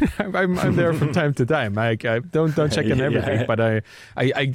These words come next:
Speaker 1: definitely get your emails with the cool events. I wanna talk about that with you too. But, you know, when I look at the community, I see it growing and I see it being very active. And I think this is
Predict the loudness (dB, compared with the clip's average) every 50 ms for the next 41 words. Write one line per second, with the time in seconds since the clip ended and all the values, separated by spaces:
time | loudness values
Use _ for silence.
0 | -4 -4 -2 -2 0 0 0 0 2 2 2 2 2 0 0 0 0 0 0 2
1 | 2 2 2 2 2 0 0 -2 -2 -2 -2 -2 0 0 2 2 2 2 0 0
2 | 0 0 0 0 0 0 0 -2 -2 -2 -4 -6 -6 -8 -10 -12 -10 -10 -10 -8
3 | -8 -8 -8 -6 -6 -6 -6 -6 -8 -4 -2 -2 0 0 0 -2 -6 -10 -18 -8
4 | -4 -2 0 0 2 2 2 0 0 -2 -4 -2 0 0 2 2 2 2 0 0
5 | 0 -2 -2 -2 -2 0 0 0 0 0 0 0 0 0 -2 -4 -6 -6 -2 -2
6 | 0 0 0 0 0 0 0 0 0 0 0 0 2 2 2 2 0 0 0 -2
7 | -2 -4 -4 -4 -6 -8 -10 -12 -12 -10 -6 -2 -2 0 0 0 0 0 0 0
8 | -2 -4 -8 -20 -20 -20 -20 _ -6 -2 -2 -2 0 2 2 2 2 0 -2 -6